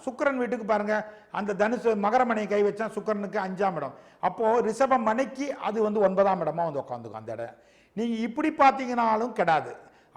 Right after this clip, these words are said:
அப்போ இதுதான் பாவத்து to பாவா. ஒரு மனிதன் ஜோதிடனாக தெள்ளத் தெளிவாக இந்த பூ உலகத்தில் எடுத்து பறைசாற்ற வேண்டுமென்றால் லக்னத்தை பார்த்து மட்டும்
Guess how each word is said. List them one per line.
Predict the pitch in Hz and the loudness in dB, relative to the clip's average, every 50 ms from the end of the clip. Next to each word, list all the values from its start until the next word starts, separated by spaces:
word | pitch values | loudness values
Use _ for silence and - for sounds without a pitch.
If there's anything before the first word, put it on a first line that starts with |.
| 156 | -6
அப்போ | 170 - - 170 156 160 180 220 247 277 262 226 - - - - - 135 151 | -6 -4 -6 -4 -2 0 2 4 2 2 0 -2 -10 -16 -20 -18 -10 -8 -6
இதுதான் | 165 170 160 156 202 247 277 220 156 131 139 | -6 -4 -2 0 0 0 0 -4 -2 2 6
பாவத்து | 175 196 214 226 226 247 240 240 - 214 - | 6 8 6 6 4 0 -2 -4 -8 -8 -6
to | 226 240 214 170 147 | -4 -4 -2 2 4
பாவா. | 156 147 139 127 117 117 117 123 123 120 110 95 - - - - _ _ _ _ 131 147 | 4 4 4 2 0 0 0 0 0 0 -2 -4 -8 -16 -20 -20 _ _ _ _ -4 0
ஒரு | 170 170 165 151 156 | 0 0 0 0 0
மனிதன் | 175 214 254 233 208 160 151 160 180 208 233 247 208 - 107 - | -2 0 0 0 -2 -2 -4 -6 -8 -8 -8 -10 -14 -18 -8 -2
ஜோதிடனாக | 160 185 226 254 254 214 254 240 240 226 214 202 190 180 202 208 - - | 2 6 8 8 8 8 6 2 2 2 2 0 2 0 0 -2 0 -2
தெள்ளத் | 202 196 214 226 254 240 247 - | -2 0 2 0 0 0 2 0
தெளிவாக | 214 208 214 220 208 196 190 190 196 220 | 2 2 2 2 4 4 4 4 2 0
இந்த | 208 196 185 160 - | 2 2 0 0 0
பூ | - 226 240 240 233 | -4 -4 -2 0 2
உலகத்தில் | 220 202 185 180 180 175 180 180 | 2 2 2 0 -2 -2 -2 -2
எடுத்து | 180 180 202 175 208 180 - | -2 -2 -2 -4 -8 -6 -4
பறைசாற்ற | 175 180 208 240 233 240 226 214 196 202 190 180 | -2 -2 0 -2 -2 -2 -4 -4 -2 -4 -4 -4
வேண்டுமென்றால் | 175 156 143 147 143 139 131 120 151 151 135 113 95 - - _ _ _ _ _ _ _ _ _ _ _ - 113 127 | -4 -6 -8 -10 -10 -12 -8 -8 -6 -6 -6 -8 -10 -14 -20 _ _ _ _ _ _ _ _ _ _ _ -12 -4 -2
லக்னத்தை | 151 180 180 190 240 240 240 240 240 240 233 - - - | -2 0 4 4 4 4 4 0 -2 -4 -6 -4 -2 0
பார்த்து | 196 190 202 202 196 - - 214 202 185 | 2 2 2 0 -2 -4 -4 -2 -2 0
மட்டும் | 190 180 185 - 202 190 | -2 -4 -4 -6 -8 -8